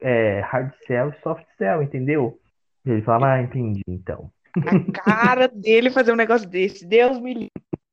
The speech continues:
Speaker 2: Me dava até arrepio, porque, né?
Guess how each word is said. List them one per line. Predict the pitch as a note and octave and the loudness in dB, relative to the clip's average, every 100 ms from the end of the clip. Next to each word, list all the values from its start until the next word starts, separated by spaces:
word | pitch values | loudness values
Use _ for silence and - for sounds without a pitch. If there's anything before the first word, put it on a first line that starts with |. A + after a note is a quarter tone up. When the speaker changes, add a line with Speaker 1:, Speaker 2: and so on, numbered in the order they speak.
| _ _ - - | _ _ -20 -12
Speaker 2:
Me | G3+ | -2
dava | G3+ G3+ | 0 2
até | G3+ | 2
arrepio, | B3 C4 B3+ G#3+ G#3 G#3+ _ | 2 0 -2 -8 -8 -10 _
porque, | - G#3 F#3 - - - | -2 2 2 2 -12 -2
né? | F#3 D#4+ | -2 -2